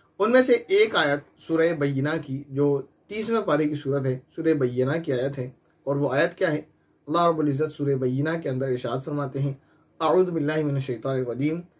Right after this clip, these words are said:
इन्नल लज़ीना kafaru min ahlil kitabi वल मुशरिकीना fi nari jahannama khalidina fiha।"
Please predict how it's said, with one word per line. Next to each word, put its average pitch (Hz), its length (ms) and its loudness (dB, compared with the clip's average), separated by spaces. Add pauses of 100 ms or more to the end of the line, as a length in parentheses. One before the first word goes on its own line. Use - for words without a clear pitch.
(420)
इन्नल 226 440 2
लज़ीना 202 420 2
kafaru 196 560 0
min 156 260 -4
ahlil 170 320 -4
kitabi 151 540 2 (160)
वल 139 100 2
मुशरिकीना 151 760 -4
fi 147 240 -2
nari 143 300 2
jahannama 156 720 0
khalidina 131 800 -2
fiha।" 107 420 -8